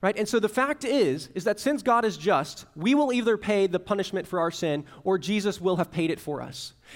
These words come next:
And everyone who repents of that sin, changes their mind about it, and comes to Christ in faith will find him to be a perfect Savior. Whosoever comes to him and places their faith in him will find him to be a perfect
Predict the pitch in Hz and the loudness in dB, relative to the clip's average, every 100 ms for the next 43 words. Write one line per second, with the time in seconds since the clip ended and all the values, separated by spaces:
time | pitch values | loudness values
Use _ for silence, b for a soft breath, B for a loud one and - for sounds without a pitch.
0 | B 185 214 269 269 262 185 214 180 B | B 0 0 2 2 0 0 -2 -2 B
1 | 175 165 - 311 - 214 170 151 175 143 | -6 -4 0 0 0 -2 -2 -2 -2 -4
2 | - 262 294 285 208 247 208 208 240 226 | -2 -2 -2 -2 -2 0 0 0 0 0
3 | 160 135 135 143 B - 180 - 285 294 | 0 0 0 -6 B -6 0 2 2 0
4 | 294 240 185 170 170 - B B B 180 | -2 0 0 0 -4 -14 B B B -2
5 | 175 - - 277 147 147 - - b 170 | -2 -6 0 0 0 -4 -12 -20 b -8
6 | - 233 240 226 185 160 170 - 180 170 | -2 -2 0 -2 -4 -4 -4 -4 -4 -6
7 | 147 - 143 131 131 B - 311 320 302 | -8 -6 -6 -6 -10 B 0 0 2 0
8 | 226 247 240 - 233 226 233 202 185 156 | 2 2 0 -2 -2 -2 -2 -2 0 -2
9 | - 214 214 196 208 190 180 165 147 151 | -2 -2 -2 -4 -4 -2 -2 -2 -6 -6
10 | 143 165 - 208 196 185 170 139 131 180 | -4 -6 -4 -2 -2 -4 -8 -8 -10 -6
11 | 127 113 B B B - - 208 190 143 | -6 -8 B B B -14 -8 -6 -4 -6
12 | 110 - | -8 -12